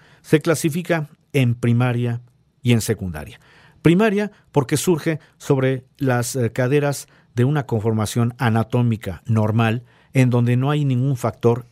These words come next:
etiológico conocido. Es decir, no es necesario que haya cargas sobre la cadera.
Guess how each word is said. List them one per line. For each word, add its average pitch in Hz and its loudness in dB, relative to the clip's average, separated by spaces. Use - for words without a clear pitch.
etiológico 107 -2
conocido. 123 -2
Es 170 4
decir, 175 0
no 143 4
es 185 2
necesario 143 -2
que 139 -2
haya 135 0
cargas 113 -2
sobre 113 -2
la 104 -2
cadera. 120 -2